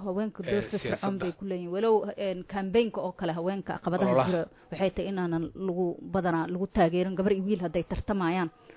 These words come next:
Speaker 1: waxaa laga yaabaa inta badan in gabdhuhu,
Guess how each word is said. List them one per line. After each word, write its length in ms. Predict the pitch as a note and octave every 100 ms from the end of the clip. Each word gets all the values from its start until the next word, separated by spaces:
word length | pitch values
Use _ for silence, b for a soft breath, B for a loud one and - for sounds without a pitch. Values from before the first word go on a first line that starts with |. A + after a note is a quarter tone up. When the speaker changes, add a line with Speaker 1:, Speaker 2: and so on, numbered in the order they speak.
| B B -
Speaker 1:
waxaa 180 | - F#3
laga 160 | F3+
yaabaa 300 | G3 E3 E3
inta 180 | F#3+ F#3
badan 300 | D#3+ E3 D#3+
in 220 | F#3 F#3 - B B B -
gabdhuhu, 540 | F#3+ F#3 A3+ G3 D#3+